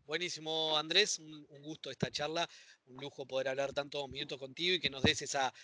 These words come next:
mirada reflexiva y desde adentro de lo que está pasando allá en Japón. Eh, desde acá, esperar que otra vez Yoken al mundo como lo vienen haciendo, como hicieron ante Fiji.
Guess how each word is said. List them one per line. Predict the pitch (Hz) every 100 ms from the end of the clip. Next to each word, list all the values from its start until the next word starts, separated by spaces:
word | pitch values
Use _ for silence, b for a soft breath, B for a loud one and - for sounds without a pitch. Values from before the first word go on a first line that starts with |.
| b -
mirada | 165 165 190 185 175 160 151 151
reflexiva | 165 165 160 - 226 208
y | 170
desde | 160 151
adentro | 151 175 180 165
de | 143
lo |
que | 127
está | 131 151
pasando | 143 139 156 151 143 b b
allá | 147 143
en | 180
Japón. | 180 208 262 285 b b _
Eh, | - 123 117 113
desde | 127 123 131
acá, | 127 170 196 175 _
esperar | 123 - 139 151 135
que | 123 131
otra | 170 160 160 160
vez | 170 156
Yoken | 143 131 160 156 156 147 147
al | 156
mundo | 190 196 156
como | 147 143 143 139
lo | 139
vienen | 147 147 143
haciendo, | - 247 226
como | 151 139
hicieron | 160 151
ante | 139
Fiji. | 135 214 202 233